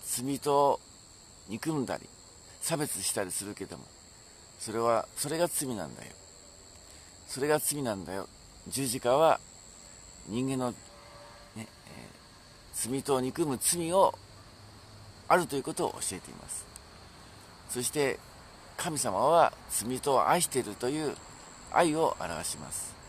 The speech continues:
私たちは十字架を見上げて、「ああ、そうなんだ。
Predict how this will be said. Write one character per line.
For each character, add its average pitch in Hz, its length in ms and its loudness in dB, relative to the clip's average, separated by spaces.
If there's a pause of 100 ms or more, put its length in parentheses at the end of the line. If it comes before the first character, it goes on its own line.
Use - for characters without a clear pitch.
(400)
私 127 220 -2
た 123 100 -2
ち - 160 -4
は 101 300 0
十 131 120 -2
字 135 100 -4
架 131 160 4
を 117 60 6
見 120 100 0
上 139 120 4
げ 120 120 -2
て、 - 160 -8 (100)
「あ - 300 2
あ、 - 0 - (480)
そ - 220 0
う 160 40 -4
な 139 80 -6
ん 104 140 -12
だ。 - 80 -16